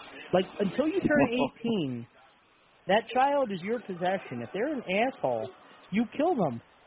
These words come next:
Speaker 1: Y-, you eliminate any possibility of something like this happening.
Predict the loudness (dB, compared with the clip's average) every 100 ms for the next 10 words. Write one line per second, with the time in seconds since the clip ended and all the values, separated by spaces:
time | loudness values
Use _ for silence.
0 | -20 -14 -12 -12 -2 2 4 4 4 2
1 | 0 0 -2 -4 -4 -4 -4 -4 -2 0
2 | -2 -2 -2 -2 -6 -8 -8 -10 -8 -6
3 | -6 -8